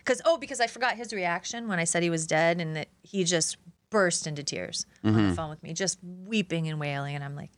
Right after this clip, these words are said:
Speaker 1: "Oh my God, that's awful."
Speaker 2: From what I recall, their daughter on that documentary too is, like, a super vibrant, beautiful, like, little kid,
Speaker 1: It's, it
Speaker 2: or,
Speaker 1: was
Speaker 2: you know, it was
Speaker 1: horrible.
Speaker 2: fucking
Speaker 1: Horrible.
Speaker 2: horrible.
Speaker 1: Yeah.
Speaker 2: I mean,
Speaker 1: But
Speaker 2: truly
Speaker 1: look,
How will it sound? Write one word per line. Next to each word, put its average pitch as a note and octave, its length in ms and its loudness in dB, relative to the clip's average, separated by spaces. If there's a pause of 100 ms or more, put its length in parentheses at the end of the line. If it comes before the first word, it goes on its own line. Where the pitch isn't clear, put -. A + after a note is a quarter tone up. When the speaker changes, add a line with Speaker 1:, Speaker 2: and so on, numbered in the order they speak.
(1040)
Speaker 1:
"Oh - 120 -20
my - 60 -8
God, - 140 -10
that's - 260 -8
awful." - 340 -4
Speaker 2:
From A#2 120 6
what A2+ 120 6
I A2+ 60 6
recall, F#2 680 2
their G2+ 140 2
daughter E2+ 360 2
on E2+ 140 4
that E2 140 4
documentary E2 520 2
too C#2 140 0
is, F2 240 2
like, F2 200 2
a E2 100 2
super F2+ 480 2
vibrant, E2 540 2
beautiful, F#2 540 2
like, F#2 260 2
little F#2+ 240 2
kid, G#2 520 4
Speaker 1:
It's, - 0 -
it G2+ 200 4
Speaker 2:
or, - 40 2
Speaker 1:
was A2 140 4
Speaker 2:
you G#2+ 80 4
know, G#2+ 100 4
it D3 160 4
was C#3 260 4
Speaker 1:
horrible. F3 640 -2
Speaker 2:
fucking A2 680 2
Speaker 1:
Horrible. F#2+ 60 2
Speaker 2:
horrible. E2+ 720 0
Speaker 1:
Yeah. C#3+ 140 -2
Speaker 2:
I A#2 60 2
mean, G#2+ 240 2
Speaker 1:
But - 60 -4
Speaker 2:
truly B2+ 460 4
Speaker 1:
look, B2 80 2